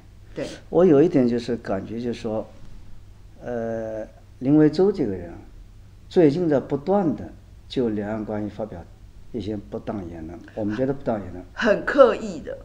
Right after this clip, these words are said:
Speaker 1: 因为林维洲哦，他本来是民进党长期的党员，
Speaker 2: 嗯。
Speaker 1: 本来是民进党的，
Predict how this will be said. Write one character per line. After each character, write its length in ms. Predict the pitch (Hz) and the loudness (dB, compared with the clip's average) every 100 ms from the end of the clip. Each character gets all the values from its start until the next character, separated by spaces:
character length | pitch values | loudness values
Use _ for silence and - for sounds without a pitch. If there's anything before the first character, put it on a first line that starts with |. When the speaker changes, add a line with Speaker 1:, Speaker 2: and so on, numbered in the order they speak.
| - - - - - | -20 -20 -20 -20 -10
Speaker 1:
因 100 | - | -2
为 80 | 294 214 185 | 2 4 4
林 200 | 214 233 | 0 2
维 120 | 214 | 0
洲 280 | 220 226 214 | 0 0 0
哦， 340 | 175 143 - - - - - - - | -2 -4 -6 -16 -20 -20 -20 -20 -10
他 220 | - 262 | 0 0
本 380 | 277 - 165 131 | 0 0 0 0
来 200 | 123 143 | -2 -2
是 220 | - 220 | -4 -4
民 220 | 180 165 | -4 -4
进 160 | 175 196 | -4 -4
党 160 | 139 - | -4 -8
长 300 | - 139 156 | -10 -10 -10
期 140 | 143 | -12
的 120 | 131 | -12
党 180 | 131 117 - 60 | -10 -10 -12 -20
员， 80 | - - - - | -20 -20 -20 -18
Speaker 2:
嗯。 100 | - | -4
Speaker 1:
本 220 | 185 175 151 | -2 0 2
来 240 | 139 170 | 0 0
是 300 | - 226 202 | -4 -6 -6
民 340 | 175 170 160 | -4 -6 -6
进 260 | 185 233 175 | -6 -6 -6
党 200 | 120 - - | -6 -10 -12
的， 380 | 104 - - | -12 -12 -16